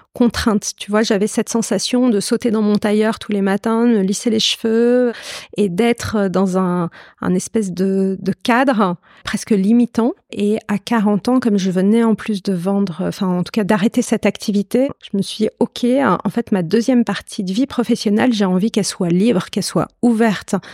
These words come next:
J'ai envie de choisir ce que j'ai envie de faire, avec qui j'ai envie de travailler. » Donc, tu vois, j'avais un, cette image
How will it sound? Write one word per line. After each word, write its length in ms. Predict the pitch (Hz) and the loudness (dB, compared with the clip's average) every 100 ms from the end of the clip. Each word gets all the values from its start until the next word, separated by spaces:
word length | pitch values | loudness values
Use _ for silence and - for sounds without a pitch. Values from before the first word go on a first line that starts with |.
| - - | -20 -12
J'ai 180 | - 185 | -4 0
envie 300 | 180 180 202 | 2 2 0
de 120 | 165 | -2
choisir 720 | - - 226 226 196 214 254 247 | -2 -2 0 2 2 2 2 0
ce 140 | - - | -4 -4
que 140 | 202 | -4
j'ai 340 | 175 180 190 - | -2 0 0 -2
envie 320 | - 196 196 190 | -2 -2 0 -2
de 140 | 170 | -2
faire, 400 | - - 247 226 | -2 -2 0 0
avec 240 | 208 180 - | 0 0 -2
qui 160 | - | -4
j'ai 120 | 185 | -2
envie 200 | 185 170 | 0 -2
de 60 | - | -4
travailler. » 480 | - - 208 208 190 196 - - - - - _ | -6 0 2 2 0 -6 -10 -20 -20 -20 -20 _
Donc, 140 | 190 180 - | -6 -6 -4
tu 100 | 208 | 0
vois, 100 | 247 | 2
j'avais 220 | 226 196 | 4 2
un, 220 | 185 202 - - - | 2 0 -4 -16 -14
cette 340 | - 214 - - | -4 -4 -2 2
image 560 | 233 254 262 277 214 | 4 4 4 2 0